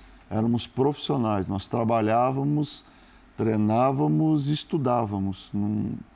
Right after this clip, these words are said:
era uma coisa complicada, mas essa realização, é, foi muito importante na minha carreira.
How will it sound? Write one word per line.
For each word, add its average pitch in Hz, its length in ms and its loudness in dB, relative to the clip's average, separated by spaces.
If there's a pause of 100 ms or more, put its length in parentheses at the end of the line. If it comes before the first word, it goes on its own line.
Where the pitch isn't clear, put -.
(240)
era 110 160 -2
uma 110 140 2
coisa 117 500 0
complicada, 123 720 0 (640)
mas 131 880 2
essa 135 320 0
realização, 139 880 0 (880)
é, 117 140 2
foi 123 260 2
muito 131 320 4
importante 139 640 -2
na 120 140 0
minha 117 180 0
carreira. 127 480 2